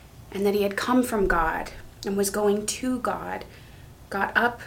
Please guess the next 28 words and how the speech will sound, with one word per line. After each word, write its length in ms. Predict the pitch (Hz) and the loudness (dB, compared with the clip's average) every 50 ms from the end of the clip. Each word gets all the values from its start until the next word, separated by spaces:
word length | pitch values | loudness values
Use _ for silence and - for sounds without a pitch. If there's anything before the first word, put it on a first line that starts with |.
| - | -16
from 220 | - - - 226 208 | -10 -6 -4 -2 -2
the 100 | 208 208 | -2 -2
table, 480 | - - 190 185 190 185 170 180 - - - - - - - - - - - - - - - - | -2 -4 -4 -4 -4 -6 -8 -10 -12 -16 -18 -18 -18 -20 -20 -20 -20 -20 -20 -20 -20 -18 -10 -8
took 300 | - - 254 277 294 - | 0 4 6 6 6 6
off 300 | - 254 254 262 254 - | 4 4 4 4 0 0
his 180 | - 247 240 - | 2 2 4 4
outer 300 | 202 202 214 214 214 208 | 4 4 4 4 2 0
robe, 400 | 196 180 170 170 175 170 165 165 | 0 0 -2 0 -2 -2 -2 -4
and 160 | - 170 175 | -4 -6 -6
tied 400 | 180 - - - 208 208 214 208 | -6 -8 -6 -4 -4 -4 -4 -4
a 80 | - - | -6 -6
towel 520 | - - - - 196 196 196 185 175 175 | -8 -8 -8 -6 -4 -2 -2 -2 -2 -4
around 400 | - 175 170 175 165 170 170 175 | -6 -6 -6 -6 -4 -2 -4 -4
himself. 640 | - - 175 160 - - - - - - - - - - - - - - - - - - - - - - - - - - - | -2 -4 -4 -6 -6 -8 -8 -8 -8 -10 -12 -14 -16 -18 -20 -20 -20 -20 -20 -20 -20 -20 -20 -20 -18 -18 -18 -18 -20 -4 0
Then 160 | 196 196 196 | 2 4 4
he 120 | 202 202 - | 2 0 -2
poured 340 | - - 226 214 190 190 175 | -4 -4 -4 -4 -2 -2 -2
water 520 | 180 180 180 190 190 185 180 180 190 190 - - - 196 | 0 2 2 2 2 0 -2 -4 -6 -8 -10 -12 -10 -8
into 300 | 185 190 190 - 214 208 | -6 -6 -6 -6 -6 -6
a 60 | 202 | -6
basin 640 | 202 190 175 180 180 180 - - 180 180 180 180 - - - - - - - - - - - - - | -4 -4 -4 -4 -4 -6 -8 -6 -6 -6 -6 -6 -10 -14 -18 -18 -16 -16 -16 -16 -16 -18 -18 -14 -2
and 100 | - 220 220 | 0 2 2
began 280 | 220 214 214 208 202 | 4 6 6 6 6
to 80 | 202 202 | 6 2
wash 480 | 190 185 180 175 175 185 180 - - - | 2 2 2 2 2 0 0 -2 -4 -4
the 120 | - 202 | -4 -6
disciples' 640 | 196 196 175 - - 165 170 - - 185 185 185 - | -6 -4 -4 -2 -2 -4 -6 -6 -8 -8 -6 -6 -6
feet 460 | - - 190 185 185 - - - - | -6 -6 -8 -8 -8 -10 -12 -14 -16